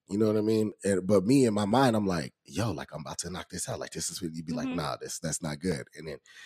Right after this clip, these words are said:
Speaker 1: you know, you need to be that balance for me, that, that
Speaker 2: Yeah.
Speaker 1: thought process. Because if it's me, I'm go, go, go, go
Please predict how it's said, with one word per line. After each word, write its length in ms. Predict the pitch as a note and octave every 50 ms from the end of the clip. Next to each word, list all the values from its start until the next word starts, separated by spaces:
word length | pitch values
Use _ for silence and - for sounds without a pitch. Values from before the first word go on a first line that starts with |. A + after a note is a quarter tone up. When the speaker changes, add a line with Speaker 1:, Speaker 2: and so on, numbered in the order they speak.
| - _
Speaker 1:
you 100 | A2+ A#2+
know, 160 | A2+ A2 G2+ F#2
you 120 | G2+ G#2+
need 120 | G#2+ G#2 -
to 80 | -
be 120 | F2 F2+ E2+
that 180 | D#2 D2 C2+
balance 300 | C2+ E2+ F2 E2+ D#2+ C#2+
for 220 | - - - A#1 A1+
me, 100 | A#1 A1
that, 200 | - B1+ A1+ - _ -
that 140 | C#2 B1+ -
Speaker 2:
Yeah. 40 |
Speaker 1:
thought 180 | - E2+ D#2+ D2
process. 280 | - C2+ - - - D#2
Because 260 | D#2 F#2+ - G#2+ F2+ F2+
if 100 | F2+ -
it's 180 | A#2+ B2 A2 G2+
me, 280 | G#2 C3 D3 D3+ - -
I'm 200 | - A2 G#2 F#2+
go, 220 | F2 G2+ G2 F#2+
go, 220 | E2 D2+ F#2+ F2 D#2+
go, 220 | D2 - F2+ E2+
go 240 | D2+ - E2+ E2+ D#2+